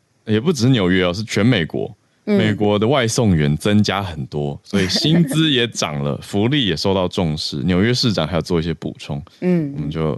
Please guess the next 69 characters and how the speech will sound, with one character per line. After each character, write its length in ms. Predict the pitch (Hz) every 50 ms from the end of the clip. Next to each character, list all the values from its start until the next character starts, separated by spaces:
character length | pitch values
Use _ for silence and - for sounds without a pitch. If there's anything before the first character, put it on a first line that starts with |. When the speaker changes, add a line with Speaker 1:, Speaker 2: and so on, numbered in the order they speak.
| - -
Speaker 1:
来 300 | 80 73 73 73 78 76 - -
聊 200 | - 78 78 80
一 40 |
下 140 | 85 101 87
这 120 | 82 78 78
件 180 | 78 82 76
事 180 | 76 - - 85
情。 200 | - - - - - _ _ _ _ _ _ _ _ _ _
好， 260 | _ - 104 107 117 - -
那 380 | - 135 131 127 123 117 113
就 120 | 113 117 127
先 240 | 120 117 123 120 117
从 280 | 110 107 92 87 92
这 100 | 92 101
个 160 | 92 - 90 82
德 200 | - - 85 87
国 180 | 87 85 82 80
智 240 | 80 - 104 92 82
库 240 | 80 - - 85 - _ _
开 80 | 85
始 100 | 82 - 78
讲 220 | 82 - - 69 73
起 220 | 87 - - -
吧。 60 | - _
Speaker 2:
好。 60 | _ _ _ _
德 100 | - 233
国 140 | 247 269 294
智 160 | 269 - 320
库 140 | 285 277 277
的 100 | 214 190
这 120 | 180 202 208
个 120 | 190 165
研 260 | 160 151 143 131 139
究 240 | 143 - 170 147 139
呢， 320 | 131 131 127 123 127 127 131
我 120 | 127 123
们 100 | 127 151
要 80 | 170 185
把 160 | 180 135 139
它 140 | 151 151 165
放 280 | 160 - 185 165 156 156
在 180 | - 160 147
比 100 | 147 143
较 160 | 131 147 151 175
长 360 | 175 - - - 113 123 139
的 120 | 147 151 147
时 180 | - - 147
间 200 | 135 160 156 165
轴 180 | 156 147 131 135
来 140 | 131 123 143
看。 300 | - - - 202 - - - - - - - _
它 160 | - 269 277
虽 200 | 285 285 294 262
然 220 | 262 226 190 180 180
呢 160 | 175 170 175
是 160 | 175 - 202
现 300 | 196 - 247 202 175 170
在 180 | 165 175 160 156
的 140 | 151 139
新 260 | 143 - - 185 185 170
闻 180 | 156 143 143 143
点， 260 | - 151 - - -
但 220 | - 214 196 185 180
是 140 | - 202
其 100 | 180 180
实 80 | 151 151
在 100 | 180 175
过 240 | 175 - 185 175 160
去 340 | 160 - 175 165 151 123